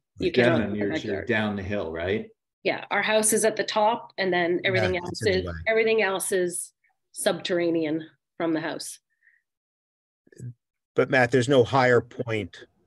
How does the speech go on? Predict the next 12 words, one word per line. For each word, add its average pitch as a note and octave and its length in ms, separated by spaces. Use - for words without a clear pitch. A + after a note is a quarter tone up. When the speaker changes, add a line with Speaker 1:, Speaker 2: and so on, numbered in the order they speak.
Speaker 3:
that - 100
you A2+ 160
could, F2+ 340
that A2 100
you A2 140
can G2+ 180
see G#2 200
down, E2+ 380
down F#2+ 260
there D2+ 140
at D#2 80
all. D2 240